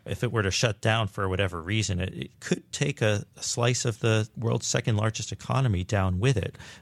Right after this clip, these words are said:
Um, we're talking about seven hundred and sixty million users.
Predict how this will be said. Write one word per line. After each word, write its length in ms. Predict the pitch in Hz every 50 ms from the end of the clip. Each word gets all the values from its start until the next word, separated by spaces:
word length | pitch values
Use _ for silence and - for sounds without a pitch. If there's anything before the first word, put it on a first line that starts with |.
| -
Um, 140 | - - - - -
we're 120 | 113 127 120
talking 320 | - 131 120 - - 117
about 260 | 104 107 101 104 -
seven 380 | - - - - 113 113 120 113
hundred 260 | 117 117 107 - 104
and 120 | 104 98
sixty 420 | 92 - - 107 - - - 104 92
million 500 | 95 95 101 107 113 110 107 104 92 87
users. 640 | 87 101 113 127 127 - - - - 113 - -